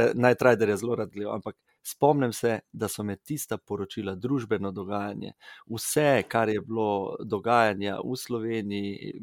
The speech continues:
v takratni skupni državi, v svetu, eh,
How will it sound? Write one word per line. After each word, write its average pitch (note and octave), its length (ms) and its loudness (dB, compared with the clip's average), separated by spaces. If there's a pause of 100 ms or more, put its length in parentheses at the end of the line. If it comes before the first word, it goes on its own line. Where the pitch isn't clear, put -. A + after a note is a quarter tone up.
(560)
v - 80 -20
takratni A#2+ 520 0
skupni A#2 400 -6
državi, G#2 440 -4
v A#2 100 -8
svetu, A#2 600 0 (960)
eh, A#2 460 8